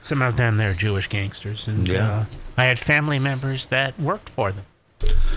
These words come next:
Speaker 2: And who didn't?
Speaker 1: Well, you know, if you had money and you were,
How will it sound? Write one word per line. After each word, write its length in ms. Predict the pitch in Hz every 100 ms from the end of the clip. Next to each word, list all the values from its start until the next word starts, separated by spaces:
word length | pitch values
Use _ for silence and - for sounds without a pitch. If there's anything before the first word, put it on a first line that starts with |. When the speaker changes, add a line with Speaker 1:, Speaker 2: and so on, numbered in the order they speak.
| - -
Speaker 2:
And 220 | 98 95
who 160 | 113 147
didn't? 480 | 123 113 85 - - - - - - - - - - - -
Speaker 1:
Well, 440 | 190 180 170 208
you 80 | 175
know, 220 | 143 165 170
if 160 | -
you 100 | 151
had 180 | 147 143
money 320 | 139 131 160 175
and 200 | 135 117
you 120 | 113
were, 420 | 110 107 95 92